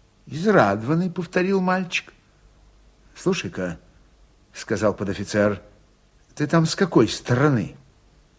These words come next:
"С той, что за дорогой", ответил мальчик. "Ты там Гогу Штепана не знал?" "Знал". "А где он?" "В Россию ушел".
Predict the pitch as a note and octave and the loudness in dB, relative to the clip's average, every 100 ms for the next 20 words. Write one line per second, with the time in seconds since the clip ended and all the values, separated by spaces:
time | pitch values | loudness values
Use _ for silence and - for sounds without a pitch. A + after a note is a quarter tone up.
0 | _ _ _ - - B2+ F3+ - G#3+ G#3 | _ _ _ -16 0 4 4 2 0 0
1 | F#3+ A#3 F3+ D#3 E3 F#3+ F#3 F#3+ F#3+ F3+ | 4 6 8 8 8 4 2 0 2 2
2 | F3+ F3+ E3+ - - _ _ _ _ _ | 2 0 -2 -8 -10 _ _ _ _ _
3 | _ _ _ _ _ _ _ C#3 F3+ F3 | _ _ _ _ _ _ _ 0 2 2
4 | E3+ C3 B2+ F3 E3+ E3+ - - F#3 E3 | 2 4 6 6 6 2 0 -2 0 0
5 | F#2+ F2 E2+ C#2+ - - _ _ _ _ | -2 -4 -6 -8 -14 -20 _ _ _ _
6 | _ _ F2 F#2 E2 B2+ G#3 G3+ - - | _ _ -10 -8 0 2 2 0 -10 -20
7 | _ _ _ _ _ _ _ - B2+ F#3 | _ _ _ _ _ _ _ -10 2 4
8 | F3+ G3 G#3 - _ _ _ _ _ _ | 4 2 -2 -6 _ _ _ _ _ _
9 | - _ _ _ G2 F2+ G2 G2+ C#3+ F3+ | -20 _ _ _ -12 -8 -4 2 4 2
10 | E3+ - _ _ _ _ _ _ _ _ | -2 -14 _ _ _ _ _ _ _ _
11 | _ _ _ - D#2+ F3 - - F3+ G3 | _ _ _ -16 -6 -4 -4 -4 0 2
12 | G#3+ G#3+ - G3 G#3 G3 E3+ | 2 -2 -2 2 2 2 -4